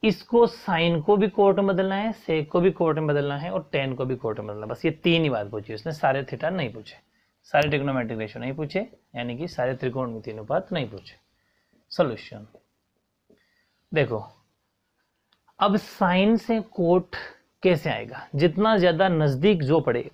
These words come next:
वो आइडेंटिटी लगानी है। यानी कि अपन एक बात बताओ, अपन ये जानते हैं कि cosec square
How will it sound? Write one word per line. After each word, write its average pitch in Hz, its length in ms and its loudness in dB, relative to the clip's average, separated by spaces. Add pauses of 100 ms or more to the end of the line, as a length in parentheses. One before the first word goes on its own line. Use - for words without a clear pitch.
वो 175 160 6
आइडेंटिटी 127 380 2
लगानी 107 260 -10
है। 107 120 -20 (520)
यानी 170 280 2
कि 190 140 -2
अपन 185 360 0
एक 170 180 0
बात 135 200 4
बताओ, 131 480 -2 (360)
अपन 156 220 2
ये 175 140 2
जानते 151 380 2
हैं 165 100 -2
कि 165 120 -6 (180)
cosec 165 520 -2
square 170 460 -2